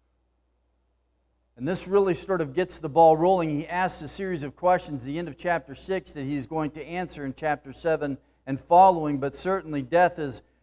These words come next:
a focus of Solomon's as he re-, writes Ecclesiastes. It is something that keeps coming back over and over again, and he depicts it as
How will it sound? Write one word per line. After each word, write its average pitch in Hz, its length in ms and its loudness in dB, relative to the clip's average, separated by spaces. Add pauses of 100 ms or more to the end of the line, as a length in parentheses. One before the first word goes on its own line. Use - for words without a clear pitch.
(160)
a 127 80 -6
focus 202 560 6
of 139 80 -8
Solomon's 160 640 0
as 143 140 -6
he 147 100 -6
re-, 160 400 -4
writes 165 380 2
Ecclesiastes. 151 840 -2
It 139 400 -6
is 170 140 -4
something 170 360 -6
that 135 180 -6
keeps 170 260 -14
coming 165 300 -4
back 151 320 0 (240)
over 160 340 2
and 156 80 -2
over 156 380 2
again, 143 340 -4
and 135 140 -6
he 165 160 -12
depicts 202 500 -4
it 147 80 -6
as 143 300 -2